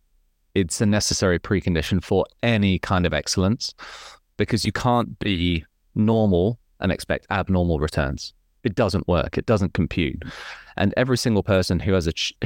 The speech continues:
achieved some sense of mastery in whatever field is always obsessed with their craft. And it's actually a beautiful thing to see. Obsession kind of gets a bad rap a lot of the time because it's maybe self-indulgent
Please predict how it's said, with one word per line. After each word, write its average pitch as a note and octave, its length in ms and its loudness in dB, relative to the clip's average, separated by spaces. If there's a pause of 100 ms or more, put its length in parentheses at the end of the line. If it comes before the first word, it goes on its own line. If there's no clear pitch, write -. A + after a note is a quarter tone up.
(220)
achieved A#2 460 0
some G2 200 0
sense F2 240 -2
of F2 60 0
mastery F2+ 520 0 (320)
in A#2 100 2
whatever F2+ 280 2
field D#2+ 360 0 (420)
is G2+ 140 2
always G#2 240 2
obsessed - 500 -2
with C#2+ 100 0
their C2+ 100 -2
craft. - 460 -6 (500)
And A2 100 2
it's A2 160 -2
actually A2 280 2
a F2 40 2
beautiful F#2 640 2
thing D2+ 240 0
to - 80 -16
see. A#1 320 -2 (260)
Obsession C3 500 0
kind A#2 300 0
of G2+ 60 0
gets - 200 -2
a - 40 0
bad F#2 220 0
rap F2 260 -2 (360)
a - 60 -4
lot G#2+ 140 2
of F#2+ 60 -2
the G2+ 80 0
time A#2+ 260 0
because E2+ 560 0
it's - 400 -2
maybe D#2+ 260 0
self-indulgent G#2+ 880 0